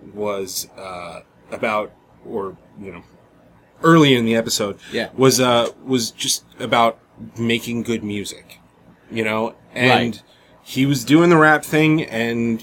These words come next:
Speaker 1: you know, some, some of the reason why he was doing the rap thing is because he was like, "Well, it's cost effective." <laughs> You know?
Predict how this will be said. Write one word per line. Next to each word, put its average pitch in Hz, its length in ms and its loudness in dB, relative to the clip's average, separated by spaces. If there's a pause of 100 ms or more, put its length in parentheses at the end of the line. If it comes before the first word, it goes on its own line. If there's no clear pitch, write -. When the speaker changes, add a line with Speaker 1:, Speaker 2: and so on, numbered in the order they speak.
Speaker 1:
you 151 100 -6
know, 135 200 -2
some, 160 440 4
some 180 200 4
of 185 40 10
the 170 80 10
reason 175 340 8
why 156 180 8
he 185 100 0
was 160 140 2
doing 151 240 2
the 135 80 2
rap 160 280 2
thing 117 240 -4
is 117 120 -8
because 123 540 -2
he 139 60 -6
was 127 120 -6
like, 135 220 2 (160)
"Well, 320 200 -2
it's - 140 -14
cost - 300 0
effective." 262 420 -2 (400)
<laughs> - 100 2 (540)
You 135 200 0
know? 143 240 4